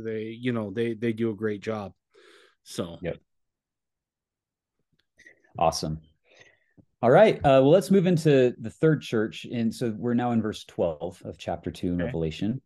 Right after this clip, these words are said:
Speaker 2: "To the angel of the church in Pergamos write,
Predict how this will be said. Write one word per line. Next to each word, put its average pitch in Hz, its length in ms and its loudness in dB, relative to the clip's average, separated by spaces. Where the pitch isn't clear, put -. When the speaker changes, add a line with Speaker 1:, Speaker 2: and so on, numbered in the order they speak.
Speaker 2:
"To 113 80 0
the 110 220 4
angel 131 260 4
of 117 100 4
the 110 80 -4
church - 340 -2
in 101 180 -4
Pergamos - 800 0
write, - 400 -4